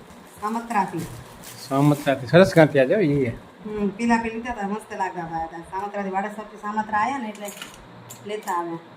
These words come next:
Speaker 2: હમ, હમ, હમ, હમ. સરસ.
Speaker 1: એમને કીધું છે રેસીપી આપશું એકવાર, લેવા જેવી છે પણ જઈ, જઈ તે થાય. <laughs> ક્યારેક બનાવશું. મેં કીધું સરસ બનાવો છો, રેસીપી આપજો તો આપણા પડોશને બનાવતા શીખે ને.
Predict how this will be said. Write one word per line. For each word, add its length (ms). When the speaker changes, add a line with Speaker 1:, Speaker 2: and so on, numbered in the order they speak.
Speaker 2:
હમ, 200
હમ, 200
હમ, 0
હમ. 320
સરસ. 360
Speaker 1:
એમને 180
કીધું 320
છે 160
રેસીપી 400
આપશું 280
એકવાર, 260
લેવા 260
જેવી 240
છે 160
પણ 180
જઈ, 100
જઈ 260
તે 100
થાય. 280
<laughs> 720
ક્યારેક 220
બનાવશું. 320
મેં 100
કીધું 140
સરસ 300
બનાવો 300
છો, 120
રેસીપી 460
આપજો 380
તો 100
આપણા 280
પડોશને 380
બનાવતા 380
શીખે 340
ને. 160